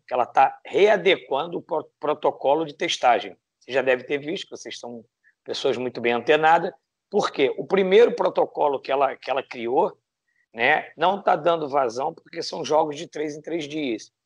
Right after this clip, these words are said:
Então, as equipes estão recebendo, é, é, é, os resultados já no local do jogo, né? Aí você tem oito contaminados fora do teu estado. Como é que você vai fazer com os oito,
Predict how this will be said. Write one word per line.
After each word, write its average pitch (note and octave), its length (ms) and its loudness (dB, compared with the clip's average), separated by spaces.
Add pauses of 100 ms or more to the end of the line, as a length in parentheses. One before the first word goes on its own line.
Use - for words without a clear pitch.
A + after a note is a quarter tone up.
(160)
Então, C3+ 140 0
as D#3 120 2
equipes - 360 -2
estão D#3+ 140 -4
recebendo, C#3 760 0
é, B2+ 400 4
é, A#2+ 400 0 (1300)
é, B2+ 140 2
os B2+ 180 2
resultados E3+ 760 2 (180)
já F3+ 260 2
no A#3+ 100 -2
local F#3 380 4
do D#3+ 100 -2
jogo, B2+ 420 -2 (480)
né? B2+ 300 0 (440)
Aí C#3 240 2
você F3+ 280 -2
tem - 240 -4
oito G#3+ 320 2
contaminados F#3 800 0
fora - 180 2
do F#3+ 140 -6
teu - 140 -4
estado. - 440 -2
Como F3 220 -8
é A#3 40 -2
que - 120 -12
você A3 120 -8
vai A#3+ 100 -6
fazer F3+ 260 -4
com D#3+ 100 -16
os D3+ 60 -10
oito, F3 320 -6